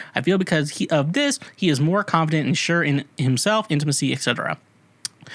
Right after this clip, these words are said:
I feel like because I spent so much time with one person in my twenties, I missed out on, and feeling extrally, extremely, <laughs> extrally, extremely depressed and jealous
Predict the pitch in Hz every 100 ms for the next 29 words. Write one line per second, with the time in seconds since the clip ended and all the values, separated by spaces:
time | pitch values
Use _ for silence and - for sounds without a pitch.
0 | - - - 139 214 214 202 175 175 147
1 | 139 - 202 - - 226 233 233 - 190
2 | 190 160 160 180 190 180 165 143 127 135
3 | 247 240 196 135 131 180 247 - 147 147
4 | 151 - 131 - 143 123 127 - 233 247
5 | 240 220 - 175 175 - _ - 208 202
6 | 214 214 - - - - 277 185 156 127
7 | 139 143 - - 120 127 - - - 139
8 | - 311 302 233 151 143 135 156 127 113
9 | 180 185